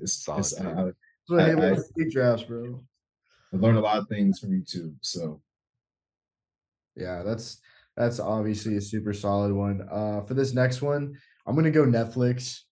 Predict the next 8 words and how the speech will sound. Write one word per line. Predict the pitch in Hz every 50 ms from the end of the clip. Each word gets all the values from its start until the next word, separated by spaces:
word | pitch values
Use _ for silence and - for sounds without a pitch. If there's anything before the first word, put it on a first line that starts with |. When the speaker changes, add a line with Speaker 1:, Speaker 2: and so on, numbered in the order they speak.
| _ -
Speaker 3:
Obviously, | - 101 110 104 117 117 113 - - 123 120 117 117 117 117 - - _ _ -
you | -
gotta | 110 120 117 117
use | 113 113 117 117 110 120
it | 110
sometimes | - - 117 117 107 117 113 113 113 110 110 110
whenever | 110 110 110 107 104 107
you | 107 107 107 107 107 107